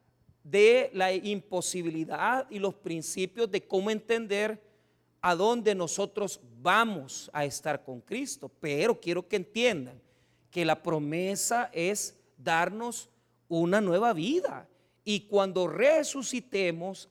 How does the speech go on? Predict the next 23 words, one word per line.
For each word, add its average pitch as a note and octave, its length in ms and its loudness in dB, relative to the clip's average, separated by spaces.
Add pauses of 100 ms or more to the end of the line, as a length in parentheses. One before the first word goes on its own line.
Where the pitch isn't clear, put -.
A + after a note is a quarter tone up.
según G3+ 560 -2
las C4+ 200 -2
Escrituras, F#3 1040 0 (600)
nuestra F3+ 500 0
vida E3+ 260 0
va A3+ 80 0
a - 20 2
estar G#3 260 -2
a G#3 60 2
la F#3+ 220 -2
par F3 240 2
de D#3 80 -4
Jesús. G#3+ 720 -8 (640)
Entonces, E3+ 800 0 (400)
eh, F3 500 -2 (500)
digamos F#3+ 460 0
que A#3+ 120 -2
el B3 120 -4
cielo A#3+ 560 6
se G#3+ 180 0
vuelve G#3+ 520 4
un A3+ 180 -2
elemento A#3 840 -2